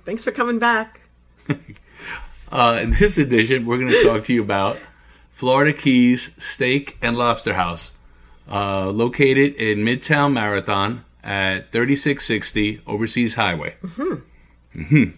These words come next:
Speaker 2: That's a mouthful.
Speaker 1: Oh my goodness,
Speaker 2: <laughs>
Speaker 1: yes. How did you hear about this place?
Speaker 2: How did I hear about this place? All right. So, um, as you know, your birthday recently just passed.
Speaker 1: Yes.
Speaker 2: And we were in Marathon, and I needed to find somewhere nice to take you for your birthday.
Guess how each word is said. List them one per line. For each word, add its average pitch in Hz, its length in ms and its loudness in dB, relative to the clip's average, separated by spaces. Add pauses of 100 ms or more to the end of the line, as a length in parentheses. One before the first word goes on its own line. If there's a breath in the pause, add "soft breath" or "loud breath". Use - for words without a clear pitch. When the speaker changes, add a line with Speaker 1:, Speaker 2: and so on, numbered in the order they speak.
Speaker 2:
That's - 200 -12
a 104 60 -4
mouthful. 87 460 -10 (180)
Speaker 1:
Oh 247 240 2
my 269 140 4
goodness, 240 580 0
Speaker 2:
<laughs> - 0 -
Speaker 1:
yes. 247 380 6
How 262 120 4
did 320 140 0
you 339 60 4
hear 285 180 4
about 285 240 0
this 202 160 -2
place? 190 380 2
Speaker 2:
How 170 200 2
did 156 120 2
I 139 80 2
hear 135 160 2
about 110 200 0
this 104 140 -6
place? 92 400 -4
All 120 240 -2
right. 90 240 -6 (100)
So, 120 360 0
um, 117 320 4
as 113 180 -2
you 180 80 2
know, 135 140 2
your 131 140 2
birthday 113 340 2
recently 110 420 0
just 107 240 -2
passed. 98 460 -2
Speaker 1:
Yes. - 420 -16
Speaker 2:
And 101 220 -4
we 104 100 0
were 110 160 0
in 117 80 2
Marathon, 113 680 0
and 104 340 -4
I 101 80 -2
needed 107 240 -4
to 113 100 -10
find 110 300 -4
somewhere 107 320 -4
nice 98 300 -4
to 104 60 -10
take - 280 -4
you 113 140 -2
for 95 160 -6
your 117 140 0
birthday. 165 480 -4